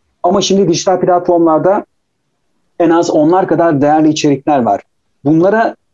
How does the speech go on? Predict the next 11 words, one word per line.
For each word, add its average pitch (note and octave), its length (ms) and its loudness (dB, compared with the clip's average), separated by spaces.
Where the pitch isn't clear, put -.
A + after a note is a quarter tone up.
e, C3 220 0
ulaşımı F3 640 0
ve F#3 80 2
et-, E3 240 -2
e, E3 60 -2
etkileşimi D#3 720 0
sağlıyor C#3 400 0
olmak A#2+ 280 -2
lazım. A2+ 340 0
Videolar E3+ 420 2
var, D3 280 0